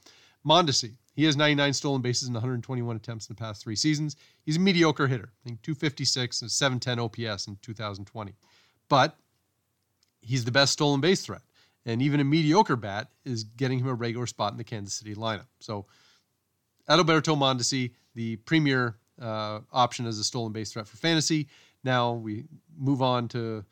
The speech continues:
uh, the seventh, eighth, ninth, et cetera. Uh, and so Rockies shortstop Trevor Story, over the past three seasons, has sixty-five steals and eighty-two attempts. He's an elite fantasy performer already.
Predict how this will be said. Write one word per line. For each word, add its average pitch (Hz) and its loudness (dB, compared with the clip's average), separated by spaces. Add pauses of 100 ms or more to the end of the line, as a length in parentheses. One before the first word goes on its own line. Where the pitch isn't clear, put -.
(500)
uh, 101 -18 (720)
the 113 -6
seventh, 127 2
eighth, 120 -4
ninth, 107 -6
et - -10
cetera. 104 -8 (420)
Uh, 101 -12
and 110 -6
so 127 -4
Rockies 139 2
shortstop 147 2
Trevor 135 0
Story, 123 0 (560)
over 110 -8
the 101 -8
past 127 2
three 127 0
seasons, 131 -2
has 120 -4
sixty-five 143 0
steals 123 -2
and 123 -4
eighty-two 107 -4
attempts. 131 0 (320)
He's 170 0
an 175 4
elite 160 4
fantasy 156 2
performer 127 -4
already. 120 -2